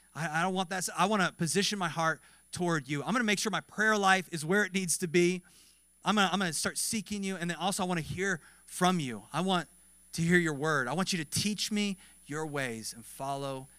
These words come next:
you to keep away from the oppressors. I'm telling you, if you'll deal with each one of those, twenty twenty-three is gonna be different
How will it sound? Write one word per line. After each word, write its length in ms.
you 420
to 80
keep 180
away 220
from 180
the 80
oppressors. 560
I'm 40
telling 260
you, 80
if 120
you'll 100
deal 300
with 100
each 220
one 140
of 100
those, 500
twenty 320
twenty-three 720
is 160
gonna 180
be 220
different 440